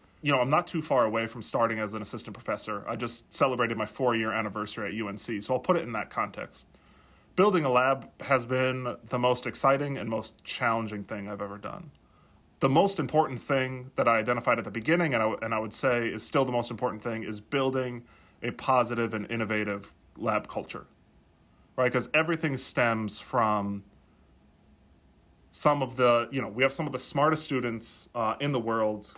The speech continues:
coming to U N C, and, you know, they're excited about chemistry, they want to innovate. So how do you keep that spark alive while they're going through a growth process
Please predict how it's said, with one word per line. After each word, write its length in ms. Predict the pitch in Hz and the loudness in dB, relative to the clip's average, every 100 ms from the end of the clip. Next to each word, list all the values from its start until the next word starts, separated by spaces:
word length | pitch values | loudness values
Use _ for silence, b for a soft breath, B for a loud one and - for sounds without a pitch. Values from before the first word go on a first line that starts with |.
| - | -12
coming 260 | - 139 127 | -2 -2 -2
to 140 | - | -4
U 100 | 113 | -4
N 100 | 104 | -4
C, 440 | 98 123 110 107 101 b b b b - | -4 -4 -2 -4 -8 b b b b -4
and, 420 | 123 113 113 95 - | -2 -2 -4 -10 -8
you 80 | 135 | -8
know, 120 | 104 113 | -6 0
they're 220 | 139 139 | 2 2
excited 420 | - - 160 156 | -2 2 2 2
about 220 | 135 127 | -2 -2
chemistry, 640 | - 123 110 123 110 110 - - | -2 -2 -2 -6 -6 -6 -10 -2
they 120 | 117 | -2
want 320 | 104 135 139 | 0 -2 -4
to 120 | - | -4
innovate. 440 | 117 98 104 104 - b b b b | -6 -4 -6 -8 -14 b b b b
So 140 | 131 | -4
how 180 | 131 151 | 0 0
do 60 | 160 | 0
you 160 | 147 - _ _ _ _ _ - | -2 -8 _ _ _ _ _ -14
keep 320 | - 196 - | -6 -6 0
that 240 | 151 139 | 0 0
spark 480 | - - 131 120 120 - - _ _ _ _ _ 120 | -2 0 2 0 -4 -20 -20 _ _ _ _ _ -2
alive 760 | 120 131 135 107 110 107 - _ b b b b _ _ _ _ _ - | 2 6 6 4 -2 -10 -14 _ b b b b _ _ _ _ _ -14
while 440 | 117 123 156 165 | -8 2 4 4
they're 160 | 160 143 | 2 2
going 360 | 135 135 135 | 2 2 -2
through 540 | 127 - 139 135 131 - 127 | -6 -4 0 2 0 -2 -2
a 80 | |
growth 320 | 120 127 131 - | 2 4 4 4
process 720 | 131 123 - 120 - - | 0 0 0 -4 -4 -10